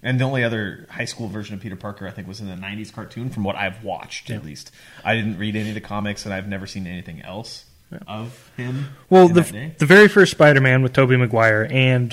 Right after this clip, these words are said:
Speaker 2: the first one with Andrew Garfield, they, they started out in high school,
Speaker 1: Oh.
Speaker 2: but, you know, by the end of the first movie or whatever, they were always out in, in college in the next ones.
Speaker 1: Gotcha.
Speaker 2: And it never, it never really had the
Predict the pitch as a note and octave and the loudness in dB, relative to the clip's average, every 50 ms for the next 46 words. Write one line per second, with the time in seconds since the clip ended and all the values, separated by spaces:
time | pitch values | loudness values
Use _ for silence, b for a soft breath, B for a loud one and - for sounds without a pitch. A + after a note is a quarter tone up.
0 | A#2 - - B2+ A#2 A#2 - - B2+ A#2 - C3 A#2+ A#2 A2+ B2+ B2 A#2+ A2 A2+ | -10 -6 -4 -2 -2 0 0 0 0 0 -2 -4 -4 -4 -4 -4 -6 -6 -4 -4
1 | A2 A#2 A2+ A2+ - A#2+ A2+ G#2+ G#2+ A#2 A#2 A2+ - b b b b b - E3 | 0 0 0 0 -2 -4 -4 -2 -2 -2 -2 -2 -4 b b b b b 2 2
2 | D#3+ - - B3+ A3 F#3 E3+ E3 F3 E3+ C#3+ B2 G#2+ A#2 G#2 G2+ - - - G#2+ | 2 4 6 6 8 8 8 8 6 4 4 2 -2 -6 -8 -8 -10 -10 -10 -8
3 | G2+ G#2+ A2 - - E2+ E2 E2+ F2 A2+ C#3 C3+ B2+ C3 C#3 C#3 B2 A#2 A2+ B2+ | -8 -8 -10 -12 -14 -16 -14 -12 -2 2 4 4 4 4 2 0 0 0 2 4
4 | B2 A#2+ A#2+ B2 B2+ B2+ B2+ B2+ B2 B2 A#2 A2+ A2 G#2+ - - - _ _ _ | 4 4 4 4 4 4 4 4 4 2 2 2 0 -4 -8 -14 -18 _ _ _
5 | _ b b b b b b b b b b b b b b - - - - - | _ b b b b b b b b b b b b b b -18 -18 -18 -20 -20
6 | - - _ _ - D#3+ D3 B2+ - D3 C3+ - - D3 C#3 C3+ B2+ B2+ B2 A#2+ | -20 -20 _ _ -6 -6 -2 2 4 4 4 4 4 4 4 4 4 4 2 2
7 | A#2 A#2+ A#2 A#2 A2+ A#2 A#2 A#2 A#2 A#2 A2+ A2 A2 G#2+ G#2 G#2 - C3 A#2+ A#2 | 0 0 -2 -2 -2 -2 -2 -2 -2 -2 -2 -2 -4 -6 -8 -8 -4 -2 -2 -2
8 | A#2+ B2 A#2 G#2+ G#2+ G2+ - - - C#3 B2+ B2 - C3 B2 A#2+ A#2 A2+ G#2+ A#2 | -2 -4 -6 -8 -8 -10 -12 -8 -6 -6 -6 -2 0 0 0 2 0 -2 -6 -8
9 | G#2+ G#2 G#2+ B2+ C3+ B2+ - - - G2+ G2+ F#2 D2+ D2+ - - - - - D#3+ | -8 -6 -6 -6 -6 -6 -8 -14 -14 -12 -10 -10 -12 -12 -14 -18 -18 -2 2 4
10 | D#3+ D#3+ D#3 D#3 D#3+ E3 D#3 C#3+ D#3 D3+ D3 C#3+ B2+ b b b b b b b | 6 6 6 8 6 6 8 8 8 8 8 6 4 b b b b b b b
11 | b _ _ _ _ _ - _ _ _ _ _ _ _ - - _ _ _ E3 | b _ _ _ _ _ -20 _ _ _ _ _ _ _ -20 -20 _ _ _ 4
12 | D#3+ D#3 D3+ D3+ D#3 D3+ D3+ C#3+ C3+ B2+ C3+ C3+ C3 A#2+ B2+ A#2 A2+ G#2+ | 6 6 8 8 8 8 8 6 6 6 4 4 4 4 2 0 0 -2